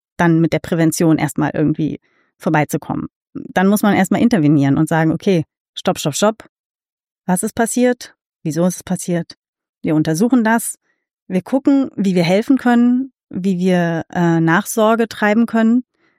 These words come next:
für die Betroffenen. Und dann gehen wir in die Präventionsphase und schauen, wie wir das fürs nächste Mal verhindern können, wie man das nächste Mal besser handeln kann.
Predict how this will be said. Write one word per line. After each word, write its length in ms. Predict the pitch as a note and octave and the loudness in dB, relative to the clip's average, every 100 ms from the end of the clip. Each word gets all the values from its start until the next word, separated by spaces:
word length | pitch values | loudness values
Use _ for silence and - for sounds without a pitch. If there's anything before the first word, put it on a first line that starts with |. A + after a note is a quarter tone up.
| _ | _
für 160 | - G3+ | -6 -2
die 80 | |
Betroffenen. 640 | F#3 - F#3+ G3 A#3+ A#3 A#3 - _ _ - | -2 -2 -2 2 2 2 0 -6 _ _ -4
Und 200 | G3 F#3 | -2 2
dann 240 | E3 F#3 | 2 4
gehen 260 | G3 F#3+ F#3 | 2 2 2
wir 320 | F#3+ F#3 F3+ | 2 0 0
in 80 | F3+ | 0
die 80 | E3+ | -2
Präventionsphase 1080 | - F3+ F#3 - F3 E3+ F3 E3 D#3+ E3 E3 _ _ _ _ _ _ _ _ _ | -2 0 0 0 -4 -4 -4 -4 -2 -6 -8 _ _ _ _ _ _ _ _ _
und 200 | - G#3 | -2 -2
schauen, 440 | - E3 F3 F3 - _ _ _ _ _ | 2 2 4 2 -2 _ _ _ _ _
wie 220 | - F3+ F3+ | -4 -2 0
wir 80 | |
das 220 | F3+ E3 - | 0 -2 -6
fürs 160 | F3 | -2
nächste 260 | E3 D#3 E3+ | 0 0 -2
Mal 80 | D#3 | -2
verhindern 380 | E3+ F3 G3 | 0 2 0
können, 300 | G3 G3 F#3 | 0 -2 0
wie 80 | F#3 | 2
man 200 | G#3 F#3+ | 2 2
das 120 | E3+ | 0
nächste 340 | F#3+ F#3+ F#3 F#3 | 0 0 0 -2
Mal 320 | E3+ E3+ E3+ - | -2 -2 -4 -4
besser 400 | F#3+ A3 A#3+ G#3 | -2 0 0 2
handeln 340 | G3+ F#3+ F#3+ | 0 0 -2
kann. 340 | F3+ F3 E3+ | -2 -4 -4